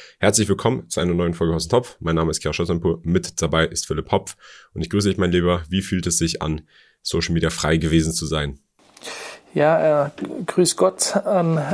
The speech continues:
Speaker 2: äh, alle Zuschauer. Schreibt das gerne mal auch in die Kommentare rein, wie es euch ergangen ist, wenn ihr das mitgemacht habt. Vielleicht macht ihr auch noch weiter. Also ich habe jetzt vorher, ich habe noch nichts gepostet und gar nichts, aber ich habe vorher jetzt zum ersten Mal wieder meine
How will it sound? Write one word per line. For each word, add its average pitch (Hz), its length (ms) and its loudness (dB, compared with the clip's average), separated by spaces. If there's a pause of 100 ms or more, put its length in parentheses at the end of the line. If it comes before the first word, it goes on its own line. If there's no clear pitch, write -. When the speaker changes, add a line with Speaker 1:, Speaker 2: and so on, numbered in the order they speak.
(100)
Speaker 2:
äh, - 60 -4
alle 151 320 4
Zuschauer. 196 420 4
Schreibt 165 280 0
das 147 80 -2
gerne 160 200 4
mal 151 120 4
auch 135 160 4
in 147 80 -2
die 135 60 -4
Kommentare 147 500 0
rein, 131 180 2
wie 127 60 -2
es 123 120 -2
euch 143 240 2
ergangen 143 420 2
ist, 127 280 -2
wenn 180 180 4
ihr 147 180 0
das 113 180 2
mitgemacht 123 540 -2
habt. - 140 2
Vielleicht 135 300 2
macht 139 220 -2
ihr 139 100 2
auch 127 100 0
noch 123 180 -6
weiter. 147 440 4 (540)
Also 147 240 2
ich - 220 -6
habe 170 240 4
jetzt 156 360 2
vorher, 190 340 4
ich 151 80 -2
habe 180 100 2
noch 175 80 4
nichts 202 220 0
gepostet 208 480 2
und 139 140 -2
gar 165 180 2
nichts, - 320 -6 (300)
aber 143 120 2
ich 143 100 -2
habe - 120 -2
vorher 185 320 2
jetzt 156 180 2
zum 151 140 -4
ersten 156 420 2
Mal 151 260 2
wieder 143 380 4
meine 127 640 -2